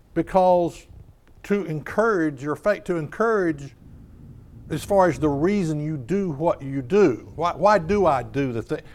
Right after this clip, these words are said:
And I sometimes think that when time gets tough in your personal life, you can begin to question, you know, "Well, why, what is my faith? Why do I do the things that I'm doing? Why, why,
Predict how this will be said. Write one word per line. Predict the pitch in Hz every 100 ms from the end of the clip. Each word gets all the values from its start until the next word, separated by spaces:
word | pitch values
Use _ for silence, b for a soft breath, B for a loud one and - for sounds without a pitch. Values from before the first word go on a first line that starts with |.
| B B B
And | 202
I | 233
sometimes | 320 311 294 240 175
think | 202 185
that | 151 147
when | 147 147
time | 131 190 185 170 147 131
gets | 143 147 -
tough | - 240 98 - - -
in | 127
your | 147
personal | - 165 - 117
life, | 120 175 107 110 - b b b b b
you | 139 175
can | 240 - 196 165
begin | 165 175 165
to | 160
question, | - 262 247 - - - - - -
you | 147
know, | 131 117 131 - - - - -
"Well, | 208
why, | 220 262 240
what | 180 254 240
is | 240 156
my | 139 110
faith? | - 123 90 - - - _
Why | 196 226
do | 220
I | 196 160
do | 127 156 208
the | 143 107
things | - 120 101 92
that | 107
I'm | 107 95 95
doing? | 107 76 - b b b b
Why, | 190
why, | 151 175 175